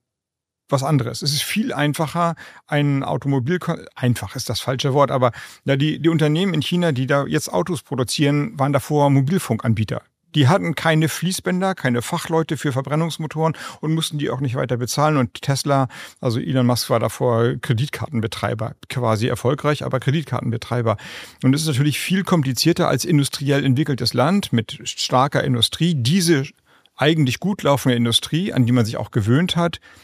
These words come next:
zu verändern, als eine ähnliche, aber dann ganz neue Industrie aufzubauen. Die haben's schon einfacher, das muss man zugeben. Insofern sind die auch schneller und robuster.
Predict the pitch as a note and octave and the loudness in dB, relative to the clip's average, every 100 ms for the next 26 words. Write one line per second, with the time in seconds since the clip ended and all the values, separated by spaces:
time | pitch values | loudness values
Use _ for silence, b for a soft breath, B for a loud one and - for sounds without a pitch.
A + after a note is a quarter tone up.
0 | B - C#3 C3 C#3+ E3 F3 G3+ G#3 B | B -4 0 2 4 4 2 0 -2 B
1 | B - C#3+ E3 D3 D3 - _ _ _ | B -4 0 2 2 2 -2 _ _ _
2 | _ _ _ F3 F3 G3 G3+ G3+ C#3 C3+ | _ _ _ 2 4 6 4 2 4 4
3 | C#3 C3+ C3+ D3 D3 D3 C#3+ - D3+ D3 | 4 4 2 2 2 2 0 -2 -4 -4
4 | - C3 A#2+ A#2+ A2 F#3+ - G#3+ - C3+ | -4 -2 2 2 2 0 0 -2 2 0
5 | A#2+ G2 - A2 E3 - C#3 - E3 E3 | 0 -4 -6 -6 -6 -2 -4 -2 -4 -2
6 | F3+ F#3+ G3 C#3 C3 D#3 D3+ B2+ B2+ D3+ | 0 0 0 -2 -2 -4 -2 0 2 2
7 | - - - D3 C#3 E3 D3 A#2 A2+ D3 | -2 -4 -4 -2 0 0 0 -2 -4 -4
8 | - F#3 | -4 -4